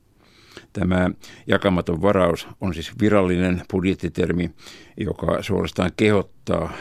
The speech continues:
jakamaan tämän rahan. Olisikin totinen ihme, ellei valtiovarainvaliokunta nämä rahat jakaisi. Ja jakoi kanssa. Valiokunnan tekemät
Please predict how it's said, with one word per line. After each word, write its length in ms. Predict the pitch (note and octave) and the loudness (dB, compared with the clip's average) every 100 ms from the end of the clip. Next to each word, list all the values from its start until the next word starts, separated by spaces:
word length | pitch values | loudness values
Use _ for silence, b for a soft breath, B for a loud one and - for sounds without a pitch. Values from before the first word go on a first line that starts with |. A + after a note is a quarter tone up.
| - | -6
jakamaan 480 | F2 E2+ E2+ E2 D#2+ | -4 -2 -2 -2 -4
tämän 280 | D#2+ D#2+ D#2 | -4 -6 -6
rahan. 300 | D#2+ C2 - B B B _ B B B B - | -8 -8 -12 B B B _ B B B B -6
Olisikin 400 | F#2+ E2+ F2 F2+ | -2 -2 0 2
totinen 480 | G#2 G#2+ F#2 F#2 F#2+ | 2 4 2 2 4
ihme, 400 | G2+ F2 D#2+ D#2+ - B B B | 2 2 0 -4 -8 B B B
ellei 460 | - E2 E2+ E2+ - | -2 2 2 0 -2
valtiovarainvaliokunta 1000 | F#2+ F2 F2 E2+ E2 E2 E2+ - F2 F2 B B | -2 0 0 0 0 0 -2 -2 -4 -4 B B
nämä 240 | E2+ F2 F2 - A#2 | -2 -2 -2 -8 -6
rahat 320 | F2+ D#2+ - | -4 -4 -2
jakaisi. 440 | E2+ - D2 - - _ _ _ _ _ _ _ _ _ - _ _ _ _ _ _ _ _ _ _ _ _ B B B B B | -4 -4 -8 -10 -20 _ _ _ _ _ _ _ _ _ -20 _ _ _ _ _ _ _ _ _ _ _ _ B B B B B
Ja 100 | F#2 | 2
jakoi 380 | F#2 E2 - A2 | 4 4 4 4
kanssa. 440 | G#2+ F2 - - B B B B B B - | 4 0 -2 -8 B B B B B B -2
Valiokunnan 460 | E2+ F2+ F#2+ G#2 F#2+ | 2 2 4 2 2
tekemät 460 | E2 G2 F#2 - | 2 2 2 -4